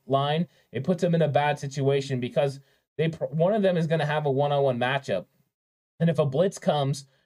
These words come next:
uh, then you might have a situation where you're actually outmanned. So I do think that, you know, it's gonna be good once these guys get out there and work.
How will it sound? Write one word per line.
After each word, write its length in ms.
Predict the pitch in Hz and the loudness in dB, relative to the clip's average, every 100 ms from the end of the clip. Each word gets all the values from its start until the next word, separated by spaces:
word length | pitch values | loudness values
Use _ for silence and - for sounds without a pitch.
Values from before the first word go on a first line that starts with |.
| _ - | _ -2
uh, 220 | 117 110 | 0 0
then 300 | 107 170 160 | 0 0 0
you 140 | 147 | 0
might 200 | 160 156 | 2 2
have 160 | 151 147 | 2 0
a 60 | 139 | -4
situation 540 | 160 160 143 147 135 | -6 -2 -4 -2 -2
where 200 | 139 135 | 2 2
you're 200 | 127 135 | 2 2
actually 320 | 135 135 131 | 0 -2 0
outmanned. 520 | 120 104 120 117 101 - | 0 0 -2 -2 -4 -2
So 360 | 135 113 - _ _ _ - | 0 0 -2 _ _ _ -2
I 180 | 135 123 | 0 0
do 560 | 113 - 160 202 220 | -4 -6 0 0 0
think 360 | 226 202 208 208 | 0 0 0 0
that, 240 | 185 135 - | 0 -2 -6
you 120 | 156 | -2
know, 80 | 147 | 2
it's 200 | 139 135 | 0 0
gonna 240 | 160 160 | -2 0
be 160 | 160 165 | 0 -2
good 280 | 139 151 160 | 0 0 0
once 200 | 151 156 | -2 -2
these 160 | 165 | -4
guys 220 | 139 139 131 | 0 0 2
get 120 | 131 | 0
out 200 | 127 135 | 0 0
there 140 | 139 | 0
and 140 | 120 117 | 0 0
work. 300 | 139 139 | -2 -2